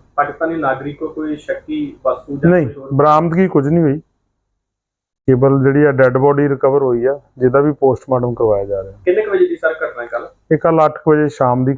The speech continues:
Speaker 2: ਘਟਨਾ ਤੇ ਉਸ ਤੋਂ ਬਾਅਦ ਬੀ ਐਸ ਐਫ ਤੇ ਪੰਜਾਬ ਪੁਲਿਸ ਲਗਾਤਾਰ ਹੀ ਬਾਰਡਰ ਤੇ ਹੋਰ ਸਗੋਂ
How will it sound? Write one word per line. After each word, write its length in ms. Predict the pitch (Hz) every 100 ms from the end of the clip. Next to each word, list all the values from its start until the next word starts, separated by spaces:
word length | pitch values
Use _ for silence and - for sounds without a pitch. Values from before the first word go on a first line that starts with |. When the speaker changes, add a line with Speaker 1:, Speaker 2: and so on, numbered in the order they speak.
| 135
Speaker 2:
ਘਟਨਾ 300 | 117 107 123 _ _ _ _ _ _ _ _ _ _
ਤੇ 280 | 113 110 110
ਉਸ 240 | 117 127 -
ਤੋਂ 160 | 135
ਬਾਅਦ 320 | 123 123 131
ਬੀ 200 | 127 123
ਐਸ 200 | 127 -
ਐਫ 80 | 135
ਤੇ 140 | 123 139
ਪੰਜਾਬ 420 | 131 123 117 117
ਪੁਲਿਸ 360 | 135 127 131
ਲਗਾਤਾਰ 360 | 123 131 131 135
ਹੀ 60 | 135
ਬਾਰਡਰ 380 | 123 113 120
ਤੇ 240 | 127 127 123
ਹੋਰ 380 | - 131 139 143
ਸਗੋਂ 440 | 147 135 143